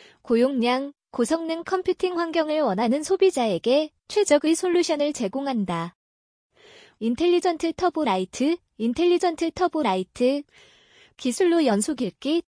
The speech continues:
쓰기 속도를 각각 메가바이트 S와 메가바이트 S로 향상시켰으며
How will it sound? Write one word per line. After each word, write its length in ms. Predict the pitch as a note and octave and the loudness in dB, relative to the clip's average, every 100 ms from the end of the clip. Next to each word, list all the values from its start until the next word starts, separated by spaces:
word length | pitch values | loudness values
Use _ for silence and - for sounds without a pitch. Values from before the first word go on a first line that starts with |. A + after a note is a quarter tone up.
| _ | _
쓰기 340 | - F4+ F4+ F#4 | -6 -2 0 0
속도를 500 | F4+ - F#4 E4+ - | 0 0 0 0 -2
각각 380 | A3+ - D4+ | -4 -2 0
메가바이트 580 | B3+ F#3+ D4+ D#4 D4+ - | 2 2 2 0 0 -2
S와 600 | D4 A#3 - C#4 A#3+ C4 | 0 0 0 2 2 2
메가바이트 600 | A3 F#3+ D4 D#4 D4+ - | 2 0 2 0 0 0
S로 560 | D4 A#3+ F#3 C4 C#4 D4 | 0 0 0 0 0 0
향상시켰으며 1120 | E4 F4+ E4+ E4 F4 D#4+ D4 - F3+ B3+ | -2 -4 -6 -6 -4 -4 -4 -4 -2 0